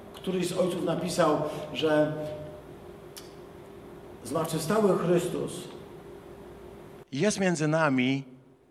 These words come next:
ale nie możemy Go rozpoznać, bo na naszych oczach ciągle jest jakieś, jakaś zasłona. Jeśli tę zasłonę zdejmiesz, wtedy będziesz mógł zobaczyć, że jest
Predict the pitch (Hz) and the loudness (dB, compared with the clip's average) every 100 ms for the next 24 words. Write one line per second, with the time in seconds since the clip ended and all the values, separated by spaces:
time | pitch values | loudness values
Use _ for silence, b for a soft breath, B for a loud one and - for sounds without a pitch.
0 | _ _ _ - 151 156 165 160 196 190 | _ _ _ 2 2 4 4 4 4 4
1 | 175 170 147 - 185 151 127 135 147 - | 4 2 0 4 4 4 0 -2 -4 -10
2 | - _ _ _ - 147 160 170 170 151 | -16 _ _ _ -2 0 2 2 0 -2
3 | 180 180 156 - 185 180 175 165 - B | -4 0 -2 -2 -2 2 4 4 2 B
4 | B - 170 170 165 165 147 - - 151 | B -4 -2 0 -2 0 0 -2 -4 -6
5 | 147 165 151 147 - 156 127 131 135 113 | 0 2 2 0 2 2 4 2 -8 -12
6 | - - B B B 165 170 175 170 185 | -16 -18 B B B 2 4 2 4 4
7 | 185 170 160 - 196 214 190 156 B B | 4 4 2 4 6 6 6 4 B B
8 | - 135 - 190 214 175 131 135 175 - | -4 -4 4 6 6 6 4 2 2 0
9 | - - b b b - - 190 190 180 | -2 -8 b b b -10 2 6 6 6
10 | 185 185 160 202 175 175 156 196 190 180 | 6 6 6 4 6 2 4 4 6 4
11 | - - 147 165 185 156 95 - - | 2 0 6 10 10 10 6 -2 -4